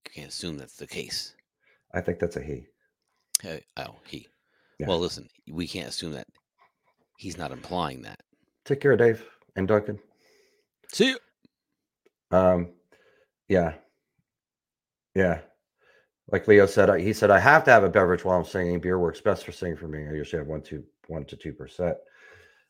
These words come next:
Speaker 2: Um,
Speaker 1: Hmm.
Speaker 2: how long is the set for you? I wonder.
Speaker 1: Fifteen minutes, maybe twenty.
Speaker 2: <laughs>
Speaker 1: Play seven, eight sets, you know, you're in good shape.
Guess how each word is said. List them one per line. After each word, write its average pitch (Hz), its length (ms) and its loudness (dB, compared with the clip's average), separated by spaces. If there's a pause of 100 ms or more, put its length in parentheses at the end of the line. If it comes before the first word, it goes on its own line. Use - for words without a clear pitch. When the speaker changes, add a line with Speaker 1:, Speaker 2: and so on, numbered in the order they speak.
(120)
Speaker 2:
Um, 80 260 -4
Speaker 1:
Hmm. 107 300 -6 (460)
Speaker 2:
how 107 80 -2
long 123 180 0
is 87 120 -4
the 87 60 -10
set - 400 -6
for 65 140 -12
you? 62 220 -10 (580)
I - 60 -12
wonder. - 400 -18 (960)
Speaker 1:
Fifteen 117 460 4
minutes, 160 340 4
maybe 214 320 4
twenty. 226 500 2
Speaker 2:
<laughs> - 60 -4 (2750)
Speaker 1:
Play 117 180 -2
seven, 123 380 2
eight 123 160 4
sets, - 440 6
you 110 140 -2
know, 139 100 2
you're 127 140 4
in 123 80 -2
good 117 160 -2
shape. 139 320 2